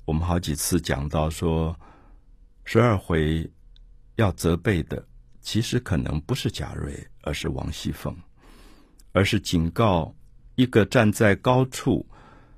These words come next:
能够有机会放别人一马的人，当他得理不饶人的时候，他生命所呈现出来的冰冷与残酷。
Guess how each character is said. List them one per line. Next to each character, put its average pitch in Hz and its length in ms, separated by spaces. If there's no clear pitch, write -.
能 101 220
够 165 140
有 82 200
机 - 360
会 101 320
放 107 260
别 82 160
人 78 160
一 87 60
马 71 280
的 - 100
人， - 360
当 90 220
他 82 380
得 95 160
理 113 120
不 82 160
饶 78 220
人 69 240
的 76 100
时 71 200
候， 76 260
他 80 180
生 87 240
命 85 320
所 - 460
呈 85 240
现 101 180
出 85 220
来 65 260
的 - 260
冰 107 260
冷 64 180
与 - 120
残 - 320
酷。 - 240